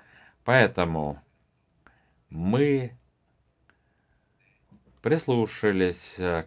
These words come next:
к предложению коллег. Мы работаем с, с третьим текстом, с третьим, э, пересмотренным проектом.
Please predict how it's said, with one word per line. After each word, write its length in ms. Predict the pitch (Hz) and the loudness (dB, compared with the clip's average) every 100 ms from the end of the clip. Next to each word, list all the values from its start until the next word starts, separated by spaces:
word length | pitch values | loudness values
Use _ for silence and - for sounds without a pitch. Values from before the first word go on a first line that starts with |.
| _ | _
к 220 | - 90 85 | 0 0 0
предложению 880 | - 92 92 92 92 95 85 82 | -2 0 2 0 2 0 0 -4
коллег. 380 | 80 - 82 78 - | -6 -4 -4 -4 -4
Мы 120 | 127 | 2
работаем 840 | 151 151 147 131 - 101 92 85 | 4 4 4 2 0 0 0 -4
с, 240 | - - _ _ _ _ _ | -12 -20 _ _ _ _ _
с 140 | - | -6
третьим 760 | - 113 113 107 95 - 110 117 | 2 6 6 6 4 -2 -8 -8
текстом, 800 | - 127 123 - - 131 147 139 _ _ _ _ _ | -6 -6 -6 -12 -8 -6 -6 -10 _ _ _ _ _
с 80 | - | -2
третьим, 800 | 123 120 117 110 - 127 123 123 | 2 6 4 2 -2 -4 -4 -4
э, 180 | 127 123 - - - - _ _ _ | -6 -6 -14 -20 -20 -20 _ _ _
пересмотренным 920 | 120 123 120 - 123 120 110 101 95 | 0 0 -2 -2 0 0 -2 -2 -4
проектом. 800 | 92 101 92 80 78 - 95 98 | -4 0 2 0 -4 -4 -2 -4